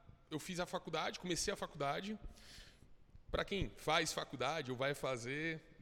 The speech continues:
é, você acaba perdendo tempo para tudo, né? Você muda todo, toda a sua, sua rotina, né? Então,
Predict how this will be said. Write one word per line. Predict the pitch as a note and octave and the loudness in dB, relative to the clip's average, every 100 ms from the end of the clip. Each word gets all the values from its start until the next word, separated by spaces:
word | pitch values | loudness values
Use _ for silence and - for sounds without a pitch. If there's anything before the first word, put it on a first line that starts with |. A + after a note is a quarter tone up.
| A#2 - | -12 -8
é, | A#2+ A#2 A2+ | -4 -4 -4
você | A#2+ - | -2 -2
acaba | C#3 C#3 D#3 | 0 0 -2
perdendo | - C3+ D3 D3 | -2 -2 -2 -2
tempo | D3 D3 | -4 -4
para | - E3+ | -4 -6
tudo, | - C3 B2 - | -6 -6 -4 -4
né? | G#2 | -6
Você | - E3 | -4 -4
muda | F3 F#3 | 0 2
todo, | G3+ F3 A2+ A2 - | 4 2 0 -8 -2
toda | A#3 A#3 | 0 2
a | |
sua, | - A3 G#3+ | 2 2 -2
sua | - F#3+ | 0 2
rotina, | G3 - A2 - - - - | 2 2 -2 -6 -20 -20 -14
né? | B2 - | -14 -6
Então, | C#3+ F3 | -4 -4